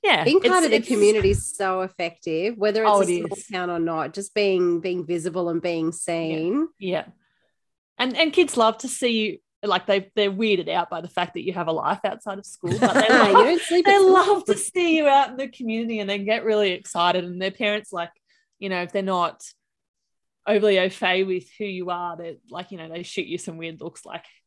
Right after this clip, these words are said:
Speaker 1: "Who are you talking to? Like, you're talking to this, <laughs> to this stranger." But no, it's really nice to, um, have that connection with the kids outside of the school community and be able to use that to build those, that positive school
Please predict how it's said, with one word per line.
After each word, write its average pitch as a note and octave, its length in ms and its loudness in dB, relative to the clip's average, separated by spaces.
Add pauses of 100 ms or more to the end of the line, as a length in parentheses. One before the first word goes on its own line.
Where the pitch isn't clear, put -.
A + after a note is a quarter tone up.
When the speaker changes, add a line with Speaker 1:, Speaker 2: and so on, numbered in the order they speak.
(160)
Speaker 1:
"Who B3 100 -8
are G4+ 60 -8
you B4 140 -4
talking C4 420 -4
to? F#3+ 200 -4
Like, D#3+ 160 -12
you're B3 80 -10
talking D#4 360 -2
to B3 140 -8
this, D4+ 220 0 (140)
<laughs> - 140 -18
to - 240 2
this B3 220 -8
stranger." G3 580 -4
But F3 200 -2 (500)
no, F#3 140 2
it's - 160 -6
really G#3 180 0
nice E3 360 -4
to, E3 220 -8
um, D#3 340 -12 (680)
have A3+ 300 -2
that A3 220 -2
connection F#3+ 520 -8
with F3 180 -10
the F#3 60 -12
kids E3 320 -8
outside F3 520 -8
of E3+ 240 -10 (580)
the G3+ 120 -6
school G3+ 300 -10
community E3+ 500 -12
and E3+ 100 -10
be F#3 100 -6
able E3+ 100 -4
to E3 100 -12
use E3 380 -8
that D#3+ 320 -6 (360)
to G3+ 120 0
build E3 220 2
those, - 520 -6
that - 200 -2
positive E3 400 4
school D#3 500 2